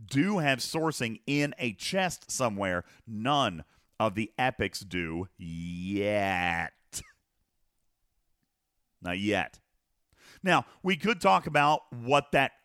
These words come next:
could look like. We don't know yet, Bubba Joe, what the rares and epics are gonna look like and what they're gonna do with more,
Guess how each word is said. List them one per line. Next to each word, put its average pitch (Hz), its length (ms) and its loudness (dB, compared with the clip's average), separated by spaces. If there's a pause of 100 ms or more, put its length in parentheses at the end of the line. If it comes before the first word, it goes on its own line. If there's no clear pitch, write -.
could 135 440 0
look 110 300 -2
like. 78 300 -6 (220)
We 104 120 0
don't 98 160 -2
know 120 260 0
yet, 90 240 -2
Bubba 85 220 -6
Joe, 90 200 -2
what 90 280 -2
the 87 240 -4 (260)
rares 98 360 -2
and 92 100 -6
epics 92 340 -4
are 92 40 -12
gonna 82 180 -8
look 92 260 -4
like 95 320 -2
and 87 160 -10
what 85 160 -6
they're 90 100 -10
gonna 85 160 -8
do 85 220 -6
with 87 300 -4
more, 85 400 -6